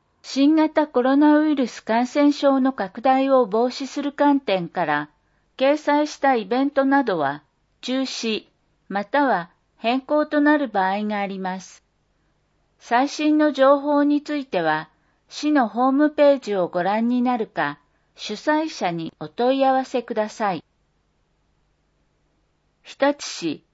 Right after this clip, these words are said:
公式地域情報アプリ、日立ナビ。生活に密着した情報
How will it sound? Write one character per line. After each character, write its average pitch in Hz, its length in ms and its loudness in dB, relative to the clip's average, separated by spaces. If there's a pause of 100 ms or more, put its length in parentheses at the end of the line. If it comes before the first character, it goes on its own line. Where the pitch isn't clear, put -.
(200)
公 285 240 2
式 285 320 -6
地 277 240 -2
域 285 220 -4
情 277 240 4
報 269 340 2
ア 262 120 0
プ - 160 -10
リ、 - 260 -10 (520)
日 - 220 -20
立 254 260 -4
ナ 247 180 0
ビ。 - 220 -12 (1400)
生 285 280 2
活 294 320 0
に 285 180 4
密 220 240 -2
着 269 280 -2
し - 100 -16
た 262 160 0
情 233 260 2
報 220 360 -2